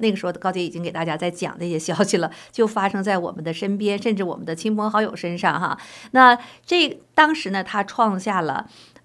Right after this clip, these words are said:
大家避险情绪，一下子呢，达-，达到了历史第一。那历史第二呢，就是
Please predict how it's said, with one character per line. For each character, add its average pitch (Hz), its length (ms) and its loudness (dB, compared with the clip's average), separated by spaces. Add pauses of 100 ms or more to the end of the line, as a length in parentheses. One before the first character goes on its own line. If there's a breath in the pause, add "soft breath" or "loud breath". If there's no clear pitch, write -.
大 226 100 2
家 214 140 2
避 226 160 -2
险 185 200 -2
情 160 300 -8
绪， 214 160 -6
一 180 180 -6
下 190 240 -2
子 175 140 -8
呢， 160 160 -4
达-， - 240 -16
达 160 140 -10
到 175 100 -2
了 175 100 -2
历 190 120 -4
史 147 280 -12
第 208 140 -6
一。 220 340 -4
那 202 120 0
历 214 120 0
史 208 160 -8
第 170 140 -6
二 220 320 4
呢， 165 240 2 (160 loud breath)
就 202 160 0
是 175 420 -4